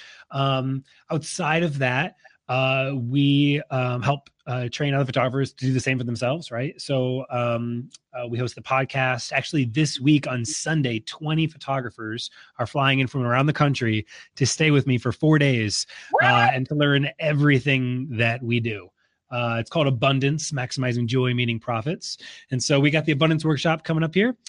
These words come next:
Speaker 1: Um, and then we do dabble a little bit here in, uh, commercial video production, right? So,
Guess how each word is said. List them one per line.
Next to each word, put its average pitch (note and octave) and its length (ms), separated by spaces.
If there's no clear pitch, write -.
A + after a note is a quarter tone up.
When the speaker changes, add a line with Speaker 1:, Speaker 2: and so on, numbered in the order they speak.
Speaker 1:
Um, D#3+ 640
and G3+ 100
then B3+ 160
we C4 140
do C#4+ 300
dabble G#3+ 640
a - 20
little F#3+ 380
bit F3 300
here B2+ 520
in, D3+ 580
uh, C3+ 260
commercial E3 520
video C3 280
production, F#2+ 520
right? A#2 400
So, A#2+ 460